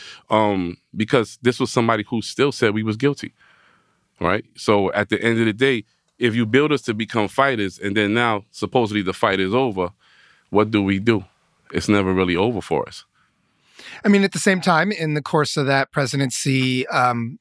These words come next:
Speaker 2: you know, uh, born out of unfortunate events, or awful events, not unfortunate events, awful events, we saw that summer in twenty twenty where, um, there were protests around the world, um, in recognition of George Floyd's murder.
Speaker 1: Yeah.
Speaker 2: Um, and I wonder about how that felt to you guys, um,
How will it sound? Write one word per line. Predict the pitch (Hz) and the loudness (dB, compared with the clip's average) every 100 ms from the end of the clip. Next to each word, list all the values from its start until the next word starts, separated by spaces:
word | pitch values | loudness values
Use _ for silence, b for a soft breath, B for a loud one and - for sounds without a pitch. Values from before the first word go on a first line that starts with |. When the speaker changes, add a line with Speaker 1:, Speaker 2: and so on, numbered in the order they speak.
| - | -6
Speaker 2:
you | 233 131 | 0 2
know, | 117 110 - - | 2 0 -2 -4
uh, | 117 | -4
born | 147 139 131 | -2 0 2
out | 131 120 | 4 2
of | 117 | 0
unfortunate | 117 - 139 139 120 | -2 -2 0 0 0
events, | 110 107 110 104 - | -2 -2 -4 -4 -2
or | 117 | 2
awful | 120 131 113 | 2 2 -2
events, | 101 98 90 | -6 -8 -4
not | 107 | -4
unfortunate | 92 - 92 95 | -6 -8 -8 -8
events, | 90 92 | -8 -2
awful | 104 113 101 | -2 -2 -6
events, | 95 92 87 - | -6 -6 -4 -4
we | 104 | -2
saw | - - 101 107 92 B B B | 0 2 2 2 -2 B B B
that | - - | -4 -2
summer | - 147 143 127 | 0 2 2 2
in | |
twenty | 113 - 117 | 0 -4 -4
twenty | 117 - 123 110 110 185 | -4 -2 -2 -4 -8 -6
where, | 127 113 107 113 - | -4 -2 -2 -4 0
um, | 123 113 | 0 0
there | 110 113 | -2 -2
were | 110 | -2
protests | - 131 - 123 - - | -4 -4 -2 -4 -4 -4
around | 113 135 175 | 0 2 2
the | 175 | 2
world, | 180 117 - 403 359 | 0 -2 -6 -10 -4
um, | 117 110 | -2 -2
in | 120 | -4
recognition | 110 110 120 113 107 - 107 | -2 -2 -2 0 0 0 -2
of | 107 | -2
George | 104 110 101 | -2 -2 -2
Floyd's | - 131 123 117 | 0 0 0 -2
murder. | 104 98 98 B B B B - | -4 -4 -8 B B B B -2
Speaker 1:
Yeah. | 175 131 110 | 2 2 0
Speaker 2:
Um, | 101 104 B B B | -4 -10 B B B
and | 160 | 2
I | 170 | 2
wonder | 175 185 | 4 2
about | 185 175 170 | 4 2 2
how | 170 | 2
that | 185 208 | 2 0
felt | 170 117 | -2 -2
to | - | -4
you | 135 113 | -4 -2
guys, | 104 92 - - | -2 -2 -4 0
um, | 285 135 113 107 104 | 2 4 2 0 -6